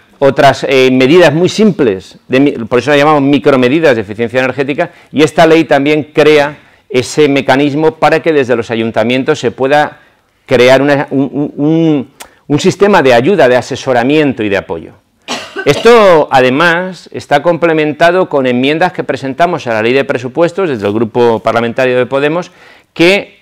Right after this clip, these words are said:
en el que va a haber desgravaciones fiscales para las inversiones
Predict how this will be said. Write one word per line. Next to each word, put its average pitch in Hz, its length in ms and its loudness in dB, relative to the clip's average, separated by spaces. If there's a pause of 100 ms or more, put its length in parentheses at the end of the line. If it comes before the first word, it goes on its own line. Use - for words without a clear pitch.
(120)
en 139 120 0
el 143 120 -2
que 143 120 0
va 131 160 4
a - 40 4
haber 170 240 0
desgravaciones 131 760 0
fiscales 175 600 -2
para 135 220 -4
las 135 180 0
inversiones 147 720 -4